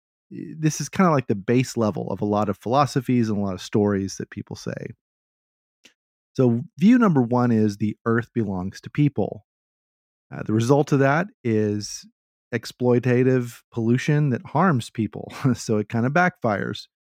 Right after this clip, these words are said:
And, you know, it, we, we joked about it in, uh, talking about Captain Planet in a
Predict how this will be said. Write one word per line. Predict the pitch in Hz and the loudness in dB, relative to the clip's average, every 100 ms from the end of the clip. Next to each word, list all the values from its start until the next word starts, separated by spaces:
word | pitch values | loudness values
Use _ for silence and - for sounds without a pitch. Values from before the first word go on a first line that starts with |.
| _ _ _ _ - | _ _ _ _ -8
And, | 123 120 117 123 | -2 0 2 2
you | |
know, | 110 95 98 | 0 0 -2
it, | 127 | -2
we, | 127 | 0
we | 135 123 | 0 0
joked | 135 123 | 2 0
about | 123 120 117 | 2 2 2
it | 110 - | 0 -4
in, | - 107 - | -2 -2 -2
uh, | 110 104 98 | -2 0 0
talking | - 117 113 | -2 0 0
about | - | -2
Captain | - 117 107 101 | -2 -2 0 -4
Planet | - 117 107 - | 0 2 2 -2
in | 110 | -6
a | 101 95 | -4 -6